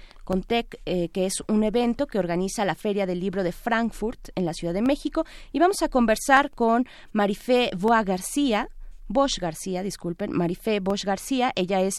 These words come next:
vicepresidenta de la Feria del Libro de Frankfurt y, pues, viene a esta cabina a comentar, eh, pues, todos los detalles o algunos de los detalles o los ejes más importantes en este evento Contec dos mil veinte, que tiene que ver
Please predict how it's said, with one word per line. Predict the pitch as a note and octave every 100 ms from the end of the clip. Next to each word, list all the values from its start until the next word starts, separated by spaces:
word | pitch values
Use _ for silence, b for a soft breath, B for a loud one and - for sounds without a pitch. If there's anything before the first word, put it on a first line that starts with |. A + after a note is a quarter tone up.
| B B B
vicepresidenta | G3+ G#3 F3+ G3 - A3+ A#3+ B3+
de | B3+
la | D3+
Feria | - F#3 F3+
del | E3+
Libro | E3+ F3 E3 -
de | F3
Frankfurt | - B3 G#3+ B3+ D4
y, | F3+
pues, | - D3
viene | E3+ F3+ -
a | D#3+
esta | D#3+ G3
cabina | F3+ G3 A#3+ B3 C4 B B
a | -
comentar, | A3+ A#3 B3 - C#4+ D4+ -
eh, | G3+ G#3+ G#3
pues, | G#3+ F#3+ - -
todos | - C#4+ E4+
los | A#3 F#3+
detalles | F#3 - G3 F3+ B3+ C#4+ G3
o |
algunos | E3+ - C#4 C#4+
de | A3
los | G#3 E3+
detalles | E3+ F#3+ F3+ F3+ F#3+
o | E3+
los | E3+ -
ejes | A#3 B3+ A3+
más | G#3 G#3+ B B B
importantes | B3+ G#3+ A3 - B3 A#3+ - C#4 -
en | F#3+ F#3
este | G3+ G#3 - A3 G3 F3
evento | E3+ G#3+ A3+ - C4+
Contec | - F3 - G#3 - -
dos | E3 E3+ E3+
mil | G3
veinte, | G3 G#3+ C#4+
que | G#3
tiene | A#3 A#3+
que | A3+
ver | G3+ A3